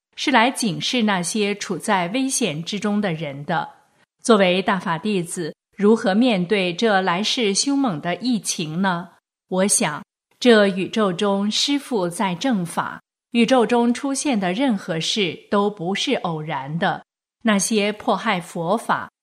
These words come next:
对大法犯罪的人，罪恶滔天；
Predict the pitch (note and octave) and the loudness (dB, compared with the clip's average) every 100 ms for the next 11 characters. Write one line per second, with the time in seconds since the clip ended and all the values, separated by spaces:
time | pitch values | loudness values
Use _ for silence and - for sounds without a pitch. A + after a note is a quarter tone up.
0 | _ C4+ B3+ B3+ C#4+ A3 G#3+ D#3+ D#3+ C4+ | _ 4 4 6 2 2 0 0 0 0
1 | A#3 A3 D#4 A3 F3+ E3 D3+ D#3+ G3 - | 2 0 0 -2 -2 -2 -4 -6 -8 -2
2 | B3+ F3+ E3+ F#3+ D#3+ - F3 F3 - G3+ | 0 0 0 -2 -4 -6 -6 -6 -6 -4
3 | E3+ F3+ | -4 -6